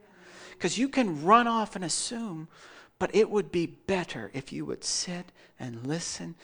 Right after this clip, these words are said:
and transform your soul, because you really can't do anything for God until you get on his page, not him get on yours. You really can't. It's about getting on his page. Well,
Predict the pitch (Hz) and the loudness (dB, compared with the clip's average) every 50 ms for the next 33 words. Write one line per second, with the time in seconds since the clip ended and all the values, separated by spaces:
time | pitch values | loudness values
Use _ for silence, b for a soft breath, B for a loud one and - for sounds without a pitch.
0 | B B B - 123 123 113 117 - - - 185 175 165 151 - - 165 156 139 | B B B -4 -4 -2 -2 -4 -6 -4 -2 0 0 0 -2 -4 -6 -4 -4 -4
1 | 131 131 135 131 127 - - 151 143 143 139 B B B B B B 147 139 - | -4 -4 -6 -6 -8 -8 -8 -6 -6 -8 -8 B B B B B B -4 -4 -2
2 | - 151 143 143 156 185 214 196 165 170 208 254 262 254 247 240 240 240 - - | -2 -2 -2 -2 -2 -4 -4 -4 -2 0 2 2 4 4 4 2 0 -2 -6 -4
3 | - 226 226 - - - 156 185 196 175 - - - - 254 262 254 254 247 233 | -2 -2 -2 -2 -4 -4 -2 -2 -2 -2 -4 -2 0 2 4 4 4 2 0 0
4 | - 240 233 233 226 214 - - 175 156 143 185 190 185 170 143 131 123 131 139 | -2 -2 -2 -2 -4 -6 -8 -10 -10 -6 -2 0 2 2 4 4 4 4 2 0
5 | - B B B B - 139 139 135 - - 175 160 151 151 147 151 175 - - | -4 B B B B -6 -4 -4 -2 -2 -2 -2 -2 -2 -2 0 0 0 0 0
6 | 151 160 151 151 - - 170 170 156 - - - 143 123 123 - 110 - - - | 0 -2 -2 -2 -6 -10 -10 -8 -8 -8 -8 -6 -6 -6 -8 -8 -12 -12 -14 -16
7 | - _ _ - 139 135 - 147 131 127 - 127 123 127 123 123 135 135 127 117 | -18 _ _ -4 -4 -4 -2 -4 -6 -4 -4 -4 -4 -4 -4 -6 -6 -6 -8 -8
8 | - - - - - - - _ _ b b b b b b b b b b b | -12 -14 -18 -20 -20 -20 -20 _ _ b b b b b b b b b b b
9 | b _ - - 180 170 190 185 180 190 190 - - 214 214 214 214 202 - _ | b _ -18 -16 -10 -8 -6 -6 -6 -8 -8 -10 -10 -10 -10 -10 -10 -12 -16 _
10 | _ _ _ b b b b b b b b b b b b b b b b b | _ _ _ b b b b b b b b b b b b b b b b b
11 | b b b b 156 160 - 196 185 185 180 156 156 165 185 185 185 180 175 170 | b b b b -6 -4 -2 0 2 4 4 4 4 4 2 2 2 2 0 -2
12 | 170 170 156 170 170 170 - - - - - - - 156 - - - _ _ _ | -2 -2 -4 -6 -8 -8 -10 -10 -10 -12 -12 -12 -16 -18 -20 -20 -20 _ _ _
13 | _ _ _ _ _ _ _ _ _ _ _ B B B B B B B B B | _ _ _ _ _ _ _ _ _ _ _ B B B B B B B B B
14 | B B B _ - 143 143 147 175 208 202 | B B B _ -2 0 0 0 0 -2 -6